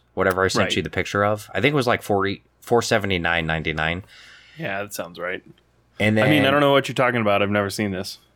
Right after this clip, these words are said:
Speaker 1: And then, oh yeah, sorry, never mind. I definitely didn't send you any pictures.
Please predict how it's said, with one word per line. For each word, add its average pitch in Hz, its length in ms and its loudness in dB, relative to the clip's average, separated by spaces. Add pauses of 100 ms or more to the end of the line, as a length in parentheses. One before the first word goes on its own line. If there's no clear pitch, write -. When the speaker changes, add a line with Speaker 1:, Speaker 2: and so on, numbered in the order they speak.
(100)
Speaker 1:
And 101 160 0
then, 104 300 4
oh 90 160 6
yeah, 82 240 4
sorry, 82 340 0
never 78 200 -2
mind. 82 220 0 (140)
I 82 80 -4
definitely 87 420 0
didn't 82 180 -4
send 82 200 -4
you 82 120 0
any 80 140 -2
pictures. 82 520 -4